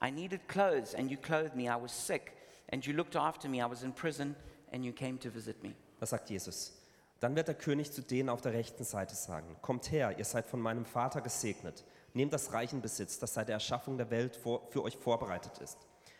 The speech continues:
Speaker 2: Denn ich war hungrig und ihr habt mir zu essen gegeben. Ich war durstig und ihr habt mir zu trinken gegeben. Ich war ein Fremder und ihr habt mich aufgenommen. Ich hatte nichts anzuziehen und ihr habt mir Kleidung gegeben. Ich war krank und ihr habt euch um mich gekümmert.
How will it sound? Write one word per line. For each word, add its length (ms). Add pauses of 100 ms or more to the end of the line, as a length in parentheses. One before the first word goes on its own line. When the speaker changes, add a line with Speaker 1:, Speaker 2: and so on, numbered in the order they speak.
(160)
Speaker 2:
Denn 80
ich 140
war 160
hungrig 400
und 120
ihr 60
habt 140
mir 80
zu 160
essen 240
gegeben. 400 (280)
Ich 140
war 80
durstig 460 (180)
und 120
ihr 80
habt 180
mir 120
zu 160 (120)
trinken 340
gegeben. 400 (400)
Ich 120
war 80
ein 120
Fremder 420
und 100
ihr 60
habt 140
mich 180
aufgenommen. 640 (260)
Ich 140
hatte 180
nichts 320
anzuziehen 720
und 100
ihr 80
habt 120
mir 60
Kleidung 440
gegeben. 400 (260)
Ich 160
war 80
krank 380
und 100
ihr 60
habt 240
euch 180
um 80
mich 140
gekümmert. 560